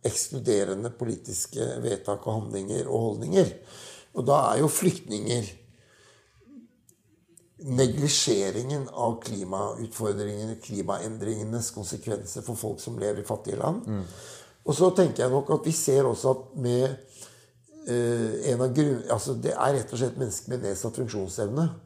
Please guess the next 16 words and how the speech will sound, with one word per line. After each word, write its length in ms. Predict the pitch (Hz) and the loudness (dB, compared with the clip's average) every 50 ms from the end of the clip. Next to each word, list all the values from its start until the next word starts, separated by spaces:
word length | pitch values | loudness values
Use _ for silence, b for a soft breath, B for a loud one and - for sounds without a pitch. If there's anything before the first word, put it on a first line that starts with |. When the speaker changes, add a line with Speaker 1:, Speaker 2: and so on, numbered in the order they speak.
| B B B B B B B | B B B B B B B
Speaker 1:
og 140 | - 120 117 107 | -4 -2 0 2
den 220 | - 113 117 120 135 | 2 2 2 2 0
måten 520 | 139 135 120 - - - - - 110 110 | 0 2 2 0 -2 -4 -8 -8 -6 -4
nå 180 | 107 107 107 107 110 113 110 101 - - - - 120 113 107 - | -2 0 2 2 2 2 0 0 -2 -8 -12 -12 -12 -12 -8 -2
ø-, 560 | 131 131 113 101 98 98 98 - - 120 120 117 - | 2 2 4 4 2 0 -6 -6 -8 -10 -10 -10 -6
tidlig 420 | - 147 127 107 95 90 98 101 - | -2 -2 0 0 0 -2 -4 -4 -2
testing, 520 | - 131 110 - - - - 147 143 143 143 139 139 - B B B B B B B B B B B - | -2 -2 -2 -2 -4 -2 -2 -2 -2 -2 -6 -10 -12 -16 B B B B B B B B B B B -6
eh, 320 | - 120 120 120 117 110 - | -2 0 2 2 2 0 0
og 460 | - - 120 120 123 120 - - - - | 0 2 2 4 2 2 -2 -6 -10 -6
helsevesenets 960 | - - 151 127 110 - - - 110 98 101 101 98 - - - 135 117 - | -2 0 0 0 0 -2 -4 -4 -2 0 0 0 0 -2 -4 -4 -4 -4 -2
håndtering 680 | - 135 127 - - - 131 104 92 95 104 135 135 135 | -2 -2 -2 -2 -2 0 0 2 2 0 0 -2 -2 -2
av 140 | 123 123 127 131 | -2 -2 -2 -2
mennesker 360 | 120 101 - - - - 98 | -2 -4 -4 -8 -8 -8 -8
som 200 | 98 110 113 113 | -6 -4 -4 -2
er 220 | 104 101 101 - 101 | 0 0 0 0 -2
i 120 | 101 | -2